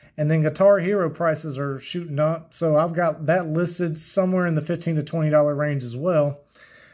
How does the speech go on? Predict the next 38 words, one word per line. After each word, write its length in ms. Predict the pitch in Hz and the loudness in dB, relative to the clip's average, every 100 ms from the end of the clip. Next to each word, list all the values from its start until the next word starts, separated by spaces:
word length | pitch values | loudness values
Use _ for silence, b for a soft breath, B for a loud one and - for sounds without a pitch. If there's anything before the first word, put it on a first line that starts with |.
| B | B
Uh, 300 | 151 160 156 | 0 2 2
this 300 | 143 156 165 | 0 -2 -4
V 200 | 147 208 | -2 0
H 240 | 214 214 220 | 2 0 0
S 320 | 226 220 - | 0 -2 -6
is 640 | 190 165 165 165 147 - - | -6 -2 0 0 -4 -6 -14
one 360 | 139 143 185 175 | -10 -4 0 2
that 100 | 165 | 2
I, 280 | 151 143 - | 2 0 -4
I 460 | 156 135 127 - | -8 -8 -10 -8
have 180 | 147 143 | -4 -2
never 300 | 151 170 151 | 0 0 -2
seen, 560 | 147 - 202 170 160 160 | -6 -2 0 0 -2 0
but 100 | 147 | 0
I 60 | |
looked 260 | 143 175 151 | 2 0 -2
it 100 | 151 | 0
up, 280 | 190 220 - | 0 0 -4
and 320 | 170 165 160 | -4 -2 -2
it 160 | 165 170 | -2 -4
last 480 | 143 151 165 165 - | 0 2 2 -2 -2
sold 260 | 175 175 | -2 -2
for 200 | 160 165 | -4 -4
around 240 | 170 170 160 | -2 -2 -2
fifteen 560 | 180 175 - 185 165 | -4 -6 -2 0 0
bucks. 340 | 156 185 180 175 | 2 0 -2 -6
I 80 | |
got 200 | 151 175 | 0 0
it 40 | 151 | -2
for 120 | 151 | -6
fifty 260 | 175 165 160 | -6 -4 -4
cents, 360 | - 190 196 | -2 0 -2
so 200 | - 156 | -8 -6
I 80 | 143 | -4
was 100 | 139 | -2
like, 200 | 131 123 | -4 -6
"Why 280 | 123 165 165 | -4 0 2
not?" 400 | 156 156 131 | 2 0 -2